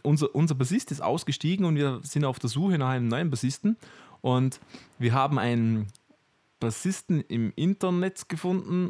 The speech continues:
und den haben wir quasi eingeladen. <laughs> Und jetzt, jetzt erzähle ich einmal die, die Chain of Events, was einfach Wahnsinn ist. Erstens habe ich ihn eingeladen und ich habe <laughs> vergessen zu sagen,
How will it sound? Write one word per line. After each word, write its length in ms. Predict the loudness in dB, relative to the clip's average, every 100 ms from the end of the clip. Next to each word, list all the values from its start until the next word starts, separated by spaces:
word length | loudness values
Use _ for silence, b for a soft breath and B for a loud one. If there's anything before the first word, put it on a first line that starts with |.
| -2
und 340 | 0 0 0
den 160 | 0 2
haben 160 | 2
wir 80 | 0
quasi 400 | 0 -2 0 -2 -4
eingeladen. 720 | 0 2 2 4 2 2 0 -4 _ _ _ _
<laughs> 760 | 0 0 -6 -12 -10 -10 -10 0
Und 120 | 2
jetzt, 240 | 2 -2 -16 b b b b
jetzt 180 | -8 -6
erzähle 640 | -10 -10 -16 -8 0 2
ich 60 | 4
einmal 200 | 2 2
die, 100 | -2 -4
die 160 | -4 -2
Chain 320 | -2 0 0
of 100 | 0
Events, 400 | 0 0 0 -2
was 300 | -6 -6 -10 -18 _ _ -8
einfach 260 | -4 -4 0
Wahnsinn 380 | 0 0 0 -2
ist. 160 | -4 B B B 0
Erstens 580 | 2 2 -2 -4 -8 _ b b b
habe 180 | 0 2
ich 40 |
ihn 100 | 2
eingeladen 480 | 2 2 4 2 2
und 60 |
ich 120 | 2 0
habe 100 | 0
<laughs> 0 |
vergessen 440 | 2 2 0 -2
zu 160 | -4 0
sagen, 420 | 2 4 4 2